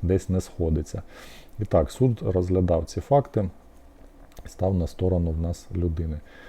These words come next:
Е, оскаржились Т Ц К на те, що підприємство «Запоріжсталь» самовільно змінило військово-облікову спеціальність чоловіка. Тут також дуже важливий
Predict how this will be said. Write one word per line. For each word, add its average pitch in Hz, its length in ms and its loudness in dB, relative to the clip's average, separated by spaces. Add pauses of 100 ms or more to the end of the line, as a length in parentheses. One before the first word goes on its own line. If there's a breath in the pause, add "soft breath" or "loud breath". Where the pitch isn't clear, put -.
(200 loud breath)
Е, 90 180 0
оскаржились 98 760 4
Т - 160 0
Ц 92 160 -2
К 98 200 4
на 85 120 2
те, 90 160 2
що - 180 -2
підприємство - 560 0
«Запоріжсталь» 85 640 2
самовільно 95 720 4
змінило 85 580 4
військово-облікову 85 920 4
спеціальність 90 560 -2
чоловіка. - 340 -2
Тут 98 200 -4
також 87 380 -2
дуже 85 300 0
важливий 87 520 4